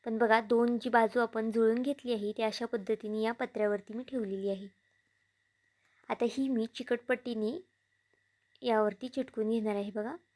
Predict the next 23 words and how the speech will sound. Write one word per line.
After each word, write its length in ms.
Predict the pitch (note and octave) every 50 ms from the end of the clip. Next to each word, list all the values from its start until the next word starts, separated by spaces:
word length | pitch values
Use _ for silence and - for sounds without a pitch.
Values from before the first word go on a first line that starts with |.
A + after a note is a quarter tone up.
| _ _ _ _ _ _ _ _ _ _ _ _ _ _
आता 180 | - A3+ - A3+
इथे 200 | A#3 A3+ - A#3
माझ्याकडे 560 | A#3 A#3 A3 G#3+ A#3+ A#3 B3 A#3 G3+ G3+ G#3
डबल 280 | G3 A3 G3+ A3+ A#3 B3
चिकटपट्टी 540 | B3 C4+ C4 C4+ C4 C4 - B3+ B3+ -
होती, 240 | B3+ B3 A#3+ - G#3+
त्यामुळे 360 | G#3+ A#3 A3 G#3+ G#3 G#3+ G#3
मी 140 | G#3 G#3+ B3+ C4
त्याने 220 | C4 A#3 G#3 G3+
चिटकवली 440 | G3 - G#3+ - - - G#3 G3+ G3
आहे. 220 | G#3 G3+ G3 G#3 G3+ - _ _ _ _ _ _ _ _ _ _ _ _ A3
जर 60 | A3 G#3+ -
तुमच्याकडे 500 | A#3+ A3 G#3 - B3 A#3 B3 A3+ G#3 G#3
घरात 260 | G#3 A3+ A3+ A3 A3
जी 200 | G#3+ F#3+ G3+ A3+
कोणती 300 | A3+ - C4 C4+ C4 C4+
चिकटपट्टी 640 | C4+ - C#4 C4 B3 A#3 A#3+ _ A#3+ - - C4 C4
असेल 320 | B3+ B3 - - B3 A#3
ना, 140 | G#3+ G#3 G#3+
त्याने 260 | G#3+ - A3+ G#3+ G#3+
तुम्ही 240 | G#3 - A3 G#3+ G#3
चिकट-, 540 | G#3 - G#3+ - A3 G#3 - _ _ _ _
चिटकवलं 460 | - A3+ - - - A3+ G#3+ G3+ A#3